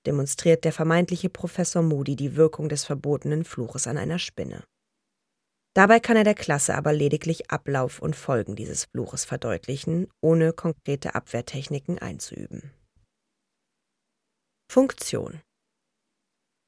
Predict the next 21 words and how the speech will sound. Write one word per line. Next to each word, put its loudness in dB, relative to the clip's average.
Wenn 6
Hexen 4
oder 2
Zauberer -2
einen -2
Gegner 0
ermorden 2
wollen, 4
richten 2
sie 0
ihren 4
Zauberstab 0
auf -4
ihr 0
Opfer 0
und -4
sprechen -4
die -2
Worte 0
Avada -2
Kedavra. -6